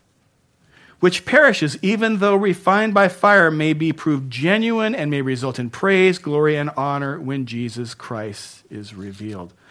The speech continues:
You can almost hear Peter saying, you know, "Hey, don't worry about this. I can tell you this because I've had some trials before. I've been out on the water,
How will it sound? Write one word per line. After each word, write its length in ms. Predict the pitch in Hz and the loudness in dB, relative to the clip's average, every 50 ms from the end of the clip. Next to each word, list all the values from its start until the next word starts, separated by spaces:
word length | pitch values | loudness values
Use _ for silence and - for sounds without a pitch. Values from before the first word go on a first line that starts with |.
| - - - - | -20 -20 -14 -10
You 80 | - 135 | -6 -4
can 140 | 135 151 160 | -2 0 2
almost 280 | 170 214 269 240 - | 2 2 0 -2 0
hear 140 | - 202 190 | 0 0 0
Peter 300 | 190 - 196 185 175 160 | 0 0 -2 -2 -2 -2
saying, 300 | 147 - 180 165 156 151 | -2 -2 -2 -2 0 0
you 60 | 151 147 | -2 -2
know, 120 | 143 135 - - - - - | -4 -6 -8 -14 -20 -12 -6
"Hey, 260 | - 214 185 131 - - _ _ _ _ _ _ _ _ _ _ _ _ _ _ _ _ _ _ _ _ _ _ _ _ _ _ - | -4 -2 -2 -4 -6 -14 _ _ _ _ _ _ _ _ _ _ _ _ _ _ _ _ _ _ _ _ _ _ _ _ _ _ -2
don't 160 | - 202 262 | 0 0 4
worry 140 | 240 214 185 | 4 6 6
about 240 | 160 156 147 143 - | 6 4 2 2 0
this. 400 | - 131 131 135 - - - - - | -4 -4 -4 -6 -8 -10 -12 -6 -2
I 80 | - 151 | -2 0
can 140 | - 208 | 0 -2
tell 220 | 196 - 247 269 269 | -2 0 0 2 2
you 120 | 240 202 | 2 2
this 260 | 165 143 143 139 131 | 0 0 -2 -2 -2
because 320 | - - 151 165 151 139 - - | -4 -2 0 0 0 0 -2 0
I've 200 | - 156 190 202 | 2 2 2 2
had 180 | - 285 294 285 | 2 0 0 0
some 160 | - 190 160 | 0 -2 -4
trials 440 | - - 170 160 151 143 139 131 - | -2 0 2 4 4 4 2 -2 -4
before. 380 | 139 113 - - 123 113 120 | -8 -8 -8 -8 -6 -4 -2
I've 200 | 120 160 185 185 | 0 0 0 0
been 140 | 247 262 262 - | -2 -2 0 2
out 200 | 185 185 196 - | 2 2 4 4
on 180 | 175 175 180 | 2 2 2
the 60 | 175 170 | 2 0
water, 500 | 147 131 131 123 127 139 160 190 196 | 0 0 0 0 0 0 0 0 -2